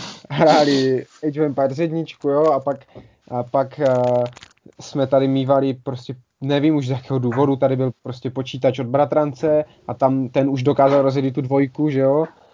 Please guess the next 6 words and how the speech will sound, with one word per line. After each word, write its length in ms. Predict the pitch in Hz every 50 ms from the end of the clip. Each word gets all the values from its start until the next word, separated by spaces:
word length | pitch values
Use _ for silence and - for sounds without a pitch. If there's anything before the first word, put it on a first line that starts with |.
| _ _ _ _ _ _ - - - -
a, 180 | 123 123 120 120
a 200 | 113 - - 135
tam 200 | 131 139 135 135
jsme 160 | 131 - 160 143
prostě 340 | 127 135 135 - - 127 127 - _ _ _ _ _ _ _ _ _ _ _ _ - 143
jeden, 340 | 139 135 143 147 143 123